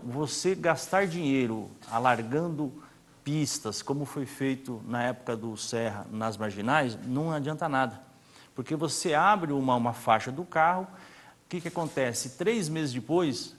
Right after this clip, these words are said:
volta tudo como era antes, porque você induz as pessoas a usarem o carro. Então,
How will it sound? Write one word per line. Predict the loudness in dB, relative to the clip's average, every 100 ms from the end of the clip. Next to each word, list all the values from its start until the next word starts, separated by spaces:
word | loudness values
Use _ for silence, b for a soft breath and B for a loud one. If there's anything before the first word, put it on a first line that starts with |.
| -10
volta | 2 2 2 -4
tudo | -6 -2
como | 2
era | 2
antes, | 2 0
porque | -2 -2
você | 0 0 0
induz | 0 0 4 6 6 2 -4 -6
as | -8
pessoas | -4 -6 -2 0 0
a |
usarem | 0 0 -2
o |
carro. | -4 -6 -8 -20 _ _ _ _ _ _ _ _ -6
Então, | 2 2